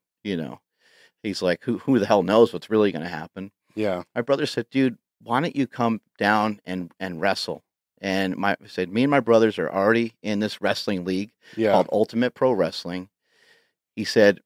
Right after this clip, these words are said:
Speaker 1: "Wrestling will be around forever. This shit, this Battle Dome thing,"
Speaker 2: Yeah.
Speaker 1: he's like, "it'd be on air for a couple years and it'll probably go. So
Speaker 2: Yeah.
Speaker 1: what are you gonna be, this Battle Dome guy the rest of your life or whatever?" And, uh,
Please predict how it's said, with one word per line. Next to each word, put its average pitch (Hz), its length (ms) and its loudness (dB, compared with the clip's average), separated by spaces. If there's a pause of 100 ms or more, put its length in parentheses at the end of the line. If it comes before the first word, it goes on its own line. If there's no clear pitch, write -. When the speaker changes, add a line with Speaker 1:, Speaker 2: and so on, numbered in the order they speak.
Speaker 1:
"Wrestling 143 520 2
will 113 100 4
be 113 160 0
around 95 300 0
forever. 67 500 -14 (340)
This 156 120 4
shit, - 360 2 (360)
this 117 120 -8
Battle 120 360 4
Dome 151 260 0
thing," 156 300 0 (100)
Speaker 2:
Yeah. 98 380 0
Speaker 1:
he's - 140 -10
like, 180 80 -8
"it'd 156 120 4
be 95 100 2
on 90 160 2
air 92 220 -2
for - 100 -16
a - 40 -20
couple 95 280 -6
years 101 300 0
and 95 80 -6
it'll 92 100 -12
probably 87 200 -2
go. 73 300 -8 (400)
So 98 560 4 (180)
Speaker 2:
Yeah. 90 260 -2 (380)
Speaker 1:
what 143 120 -2
are - 20 2
you 165 60 2
gonna 156 60 2
be, 147 120 4
this 92 180 0
Battle 101 360 2
Dome 117 320 6
guy 120 380 6
the 120 120 0
rest 117 260 2
of 131 40 0
your 123 100 2
life 127 300 4
or 139 80 -2
whatever?" 143 400 4 (800)
And, 107 320 6
uh, 104 300 4